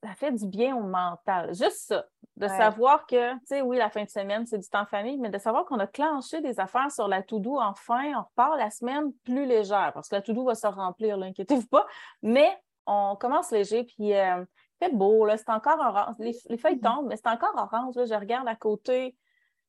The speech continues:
Speaker 1: c'est lumineux, là, c'est encore, c'est encore de la belle lumière, là, on n'est pas
Speaker 2: Ouais.
Speaker 1: dans la grisaille encore, fait que ça, ça fait du bien.
Speaker 2: Vraiment. Puis il fait pas trop froid, tu sais, c'est juste frais, c'est correct.
Speaker 1: Ouais.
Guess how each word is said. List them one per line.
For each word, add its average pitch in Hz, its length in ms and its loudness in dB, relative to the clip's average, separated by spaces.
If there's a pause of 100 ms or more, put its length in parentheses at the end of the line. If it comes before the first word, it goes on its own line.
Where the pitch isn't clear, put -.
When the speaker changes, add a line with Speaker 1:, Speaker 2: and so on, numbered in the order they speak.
Speaker 1:
c'est 247 140 2
lumineux, 247 500 4
là, 214 180 2
c'est 233 140 -6
encore, 285 540 2 (160)
c'est 254 60 0
encore 403 240 4
de 262 60 -6
la 220 100 0
belle 247 340 -2
lumière, 220 520 -4
là, 202 140 -4
on - 40 -4
n'est 208 100 -2
pas 285 120 2
Speaker 2:
Ouais. 294 40 0
Speaker 1:
dans 277 140 0
la 214 140 2
grisaille 208 440 -4
encore, 202 560 -4
fait 208 80 -20
que - 60 -20
ça, 277 100 -16
ça 208 140 -20
fait - 140 -18
du - 160 -20
bien. - 100 -20 (580)
Speaker 2:
Vraiment. 208 260 -6 (100)
Puis 202 100 -10
il 190 40 -10
fait 226 180 -4 (120)
pas 370 160 4
trop 262 260 -4
froid, - 340 -8
tu 240 60 -6
sais, 240 80 -12
c'est 233 80 -2
juste 302 340 -12
frais, - 220 -10 (100)
c'est 185 100 -12
correct. 226 380 -6 (720)
Speaker 1:
Ouais. 311 200 -6